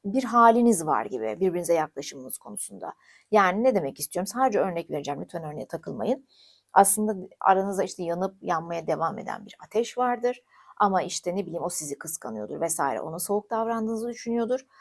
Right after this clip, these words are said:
E, ama, e, atıyorum birbirinize sosyal medyadan aslında birbirinizin ismini vermeden işte bir gün bir aşk şarkısı paylaşıyorsunuzdur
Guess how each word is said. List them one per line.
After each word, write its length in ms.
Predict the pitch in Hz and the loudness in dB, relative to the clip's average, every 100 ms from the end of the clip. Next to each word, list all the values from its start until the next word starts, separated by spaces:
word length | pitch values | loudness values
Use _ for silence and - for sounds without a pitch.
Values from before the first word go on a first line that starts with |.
| - - - | -20 -14 4
E, 180 | 185 | 4
ama, 440 | - 247 233 285 - _ _ | 6 4 4 0 -4 _ _
e, 100 | - | -4
atıyorum 600 | - 254 - 214 175 262 285 - | 0 -2 2 2 4 0 -4 -8
birbirinize 480 | 196 220 208 214 220 | -2 0 2 2 0
sosyal 440 | 240 214 214 233 220 | -2 -2 -2 -4 -4
medyadan 420 | 180 165 175 226 | -2 -2 -2 -4
aslında 320 | 185 185 196 | -4 -4 -4
birbirinizin 340 | 185 175 190 - | -4 -4 -6 -6
ismini 360 | 208 - 175 | -6 -6 -6
vermeden 500 | 185 185 143 151 226 262 | -6 -6 -6 -6 -6 -8
işte 240 | - - | -10 -10
bir 280 | 190 - 208 | -10 -6 -6
gün 140 | 196 | -4
bir 140 | 202 - | -4 -6
aşk 180 | 190 - | -8 -6
şarkısı 360 | 156 - - | -8 -8 -10
paylaşıyorsunuzdur 840 | - 95 76 - - - - _ | -8 -8 -10 -14 -16 -20 -20 _